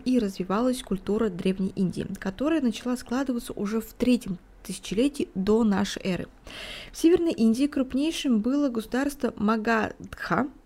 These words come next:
ужасные, правда, такие названия, которыми владела вот почти вот всей долиной Ганга. В это время, э, утверждается и становится господствующей идеологией брахманизма,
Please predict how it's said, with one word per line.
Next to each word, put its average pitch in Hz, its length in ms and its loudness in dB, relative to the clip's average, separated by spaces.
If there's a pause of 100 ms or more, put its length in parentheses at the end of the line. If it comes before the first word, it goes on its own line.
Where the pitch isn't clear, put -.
(260)
ужасные, 202 360 4
правда, 214 240 6
такие 226 320 4
названия, 214 600 4 (520)
которыми 285 920 4
владела 247 880 2
вот 180 200 -2 (100)
почти 247 420 0
вот 226 180 0
всей 240 260 2
долиной 202 440 2
Ганга. 185 460 -4 (1040)
В 240 100 2
это 302 220 6
время, 214 480 2 (540)
э, 220 300 4
утверждается 233 760 0
и 233 60 0
становится 240 520 -2
господствующей 214 760 0
идеологией 240 720 0
брахманизма, 208 1500 2